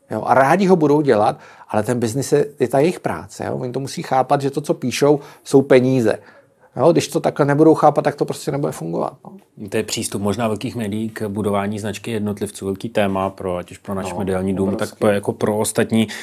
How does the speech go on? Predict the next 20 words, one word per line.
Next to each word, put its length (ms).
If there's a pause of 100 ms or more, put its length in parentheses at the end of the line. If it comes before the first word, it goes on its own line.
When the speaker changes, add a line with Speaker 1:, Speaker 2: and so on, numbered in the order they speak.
(220)
Speaker 2:
A 300 (560)
dneska 400
očividně, 540
a 40
to 100
je 60
vidět, 520
eh, 300
na 760
vlastně 320
chování 460
velkých 300
médií, 300
že 80
oni 140
asi 180
neumí 320
úplně 220
podchytit 460
systematicky, 840